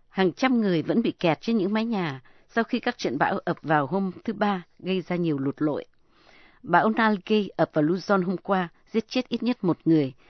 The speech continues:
trong khi bão Nesat giết chết ít nhất năm mươi hai người và làm ba mươi người mất tích. Các nhà dự báo khí tượng thủy văn Mỹ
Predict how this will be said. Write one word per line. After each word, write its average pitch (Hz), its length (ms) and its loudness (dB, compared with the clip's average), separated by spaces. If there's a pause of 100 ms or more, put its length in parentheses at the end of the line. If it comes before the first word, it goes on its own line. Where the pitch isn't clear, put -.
(200)
trong 202 140 0
khi 196 200 -4
bão 175 240 0
Nesat 208 480 -2 (320)
giết 214 180 -2
chết - 180 -2
ít - 180 -4
nhất 254 140 0
năm 208 200 0
mươi 196 80 -2
hai 202 160 -2
người 170 300 2 (420)
và 151 100 0
làm 147 300 0
ba 175 120 2
mươi 180 180 0
người 156 260 0
mất - 260 -2
tích. - 160 -2 (2250)
Các 311 160 0
nhà 180 300 4
dự 160 180 0
báo 202 220 2
khí 277 200 -4
tượng 185 200 0
thủy 147 180 0
văn 220 260 0
Mỹ 175 260 0